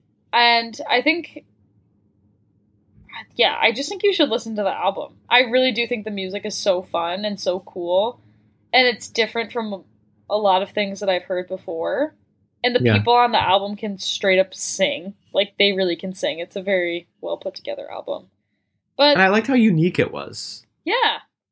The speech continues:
Speaker 2: Yeah.
Speaker 1: I do too. And I, I mean, I think the plot is, like, v-, very, very dramatic and sad. So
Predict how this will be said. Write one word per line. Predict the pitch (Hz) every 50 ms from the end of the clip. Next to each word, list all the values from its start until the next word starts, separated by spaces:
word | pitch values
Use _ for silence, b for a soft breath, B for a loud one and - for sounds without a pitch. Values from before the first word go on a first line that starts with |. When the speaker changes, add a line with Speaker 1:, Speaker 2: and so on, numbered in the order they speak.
| _ _ _ _ _ _ _ _ _
Speaker 2:
Yeah. | - 135 117 107
Speaker 1:
I | - 370
do | 311 427 453 -
too. | - - 427 427 302 208 139 - _ _ _ _ _ _ _ _ _ _ _ -
And | 277 302
I, | 302 302 302 294 294 294 294 285 285 285 285 277 269 - - - _ _ _ _ _ _ _ _ _ _ _ _ _ _ _ _ _ _ _ _ _ _ _ _ _ -
I | 269 285
mean, | 269 277 277
I | 269 269
think | 285 285 277 277 294
the | 294 302 302 285 285 - -
plot | - 233 226 220 214 175 220
is, | 214 214 -
like, | 220 208 208 - - _ _ _ _ _ _ _ _ _ _ _ _ _ _ _ _ _ _ _ _ _ _ _ _
v-, | 202 - - - 214 -
very, | - 233 214 208 208 220 226 226
very | 180 208 202 196 196 196 214
dramatic | 196 - 214 190 190 175 165 180 196 208 208
and | 220 196 185
sad. | - - - 170 - 170 170 180 202 220 220 277 269 _ _ _ _ _ _ _ _ _ _ _ _ _ _ _ _ _ -
So | - - - 269 247 240 233 233 226 226 226 220 214 214 208 - - -